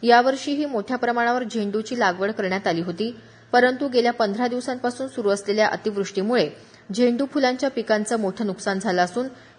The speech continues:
शेतकऱ्यांचं आर्थिक गणित बिघडून टाकलं आहे. हिंगोली जिल्ह्यात खरीप हंगामात जून ते ऑगस्ट या तीन महिन्यात अतिवृष्टी झाल्यानं आणि पूरपरिस्थितीमुळे सहा हजार एकशे एकोणावीस हेक्टर शेतीवरील पिकांचं तेहतीस टक्क्यांपेक्षा अधिक नुकसान झालं आहे.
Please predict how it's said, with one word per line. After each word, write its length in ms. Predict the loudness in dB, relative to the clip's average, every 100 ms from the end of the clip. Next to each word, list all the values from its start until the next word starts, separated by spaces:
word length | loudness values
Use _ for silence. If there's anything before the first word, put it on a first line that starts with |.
| 0
शेतकऱ्यांचं 540 | 0 2 2 2 2
आर्थिक 400 | 4 4 0 -4
गणित 240 | 0 0 0 -2
बिघडून 300 | -4 -4 -2
टाकलं 300 | -4 -2 -2
आहे. 260 | -2 -6 -8 -20 _ _ _ _ -20 -20 -20 -20 0
हिंगोली 400 | 2 6 6 4
जिल्ह्यात 300 | 4 4 4 2
खरीप 300 | 0 0 -2
हंगामात 480 | 2 4 4 0 -2 -4
जून 180 | -4 0
ते 120 | 4
ऑगस्ट 400 | 4 4 0 0
या 60 | -2
तीन 260 | 0 -2
महिन्यात 300 | -2 0 0 -2 -10 -6 -2
अतिवृष्टी 580 | 0 0 -2 -2 -4
झाल्यानं 400 | 2 4 4 4
आणि 240 | 2 2 0
पूरपरिस्थितीमुळे 1080 | -2 2 2 2 -2 -4 -4 -2 2 2 0 -12 2
सहा 240 | 4 6 4
हजार 280 | 4 2 0
एकशे 260 | 0 -2
एकोणावीस 400 | 0 2 2 0
हेक्टर 240 | -4 -2 -2
शेतीवरील 540 | 0 -2 0 0 0
पिकांचं 560 | -2 -2 0 0 0 -2 -4 -20 _
तेहतीस 420 | 4 4 2 -2 -2
टक्क्यांपेक्षा 580 | 0 -2 0 -2 2
अधिक 260 | 0 0 -6
नुकसान 320 | -6 -2 -2
झालं 220 | 0 2
आहे. 180 | 2 0